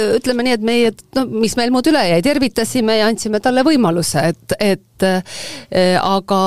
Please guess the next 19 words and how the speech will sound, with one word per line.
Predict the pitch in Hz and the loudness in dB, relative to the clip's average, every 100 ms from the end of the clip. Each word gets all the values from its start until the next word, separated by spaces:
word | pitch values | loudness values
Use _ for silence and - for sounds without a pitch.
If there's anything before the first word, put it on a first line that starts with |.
| 170 202 | 2 0
aga | 196 - 190 | -2 -2 0
minule | 214 320 277 190 | 4 4 4 2
ei | 175 | 4
meeldi, | 240 254 196 170 165 | 4 2 0 -2 0
äh, | - 165 160 151 160 - - 156 - - - - - | 0 0 0 0 -2 -4 -6 -6 -6 -8 -10 -10 -4
kodanikuna | 208 240 175 135 - 139 151 | -2 -2 -2 -6 -10 -10 -8
see, | - 208 170 151 | -4 -2 -2 -4
et, | - - 147 151 - - - | -8 -8 -8 -8 -12 -20 -10
et, | - 151 | -6 -6
äh, | - _ - | -6 _ -4
Eesti | 160 156 156 147 143 - - - - - 214 226 185 | -2 -2 -2 -4 -6 -8 -8 -8 -8 -2 -2 -2 -2
kakssada | 277 302 - 190 175 165 | -2 -2 -6 -4 -2 0
nüüd | 175 190 165 | 2 2 2
ütleb | 208 - 165 - | 0 -4 -6 -2
niiviisi, | 190 151 139 | -2 -2 -2
või | 202 | 0
noh, | 240 | 2
Lauri | 226 196 185 | 2 2 0
Hussari | 208 - | -2 -4